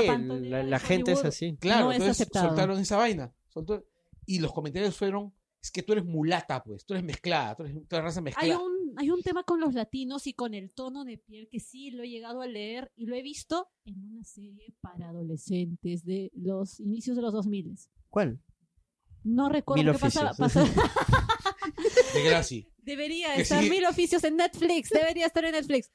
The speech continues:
Speaker 1: No, eh, no, no, no, era una serie que pasaba en Discovery y había un chico al que, este, lo insultaban diciéndole chico latino. Y él, porque, porque se juntaba con chicos latinos, pero él no era latino,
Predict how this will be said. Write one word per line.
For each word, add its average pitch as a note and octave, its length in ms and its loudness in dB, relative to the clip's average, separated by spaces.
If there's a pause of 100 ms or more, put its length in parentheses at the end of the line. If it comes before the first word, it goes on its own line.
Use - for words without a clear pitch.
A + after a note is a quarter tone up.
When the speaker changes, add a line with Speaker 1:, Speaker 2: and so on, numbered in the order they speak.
Speaker 1:
No, B3 260 -4 (240)
eh, A3+ 480 0 (180)
no, C#4+ 180 6
no, D#4+ 100 4
no, B3+ 220 4
era D4+ 160 4
una E4+ 140 -2
serie D#4 200 -2
que D#4 100 -10
pasaba C4+ 280 -8
en C4 80 -8
Discovery B3+ 600 2 (440)
y C4 180 2
había B3 240 2
un C4+ 160 -2
chico C4+ 540 2
al G#3 200 2
que, F3+ 280 4
este, F3 960 -2 (120)
lo B3+ 160 2
insultaban C4 520 0
diciéndole C4 420 0
chico - 260 -2
latino. A3 460 -4 (760)
Y C4 180 2
él, D4 300 0 (140)
porque, A3+ 240 0
porque A3 320 -2
se A#3 140 0
juntaba C4+ 380 0
con A#3+ 140 -6
chicos A#3+ 260 2
latinos, G#3+ 480 0
pero G3 180 2
él F#3+ 80 -4
no G3+ 60 2
era G#3 140 0
latino, A3+ 440 -2